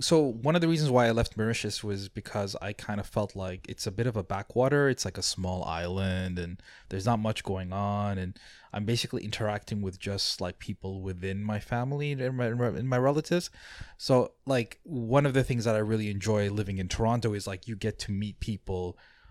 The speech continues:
uh, from a-, all over the world, you know, all the, you know, people from very different backgrounds, different countries. And I, I really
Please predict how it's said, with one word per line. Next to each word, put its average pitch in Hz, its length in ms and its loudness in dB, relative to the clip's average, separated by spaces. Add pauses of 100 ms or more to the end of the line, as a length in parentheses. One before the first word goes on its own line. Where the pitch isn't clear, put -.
(260)
uh, 92 260 -4
from 92 600 -6 (160)
a-, 62 240 -2
all 156 260 10
over 131 140 10
the 117 100 6
world, 113 560 6
you 107 80 2
know, 110 160 4
all 110 140 0
the, 110 220 0
you 113 80 -2
know, 101 300 -2 (180)
people 120 240 -4
from 104 200 -8
very 120 220 4
different 107 280 -2
backgrounds, 101 640 -4
different 110 280 -8
countries. 101 800 -8 (720)
And 104 1080 -4
I, 147 220 4 (120)
I 143 200 8
really 120 640 4